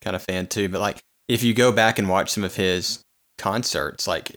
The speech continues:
he's just kinda honestly telling you at times where the song came from, and it, it's not always from a good place. You know, I, I, he wrote a song called Hold Me, Jesus. That's probably one of my favorite songs.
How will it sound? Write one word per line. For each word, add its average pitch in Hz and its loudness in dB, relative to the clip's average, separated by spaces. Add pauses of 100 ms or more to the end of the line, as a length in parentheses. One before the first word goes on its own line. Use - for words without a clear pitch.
he's 107 -6
just 104 -4
kinda 95 0
honestly 92 -2
telling 104 0
you 85 -2
at - -8
times 90 -4
where 92 -2
the 98 -6
song 92 -2
came 110 -4
from, 87 -6
and 85 -4
it, - -10 (100)
it's - -12
not 110 4
always 127 4
from 107 0
a 95 0
good 92 -4
place. - -2 (420)
You 107 -4
know, 95 2
I, 101 2
I, 92 -6 (640)
he 113 0
wrote 107 4
a 104 0
song 104 2
called 95 0
Hold 104 0
Me, 92 0
Jesus. 87 -6
That's 90 -10
probably 95 0
one 92 -2
of 90 -4
my 85 -4
favorite 78 -4
songs. 85 -4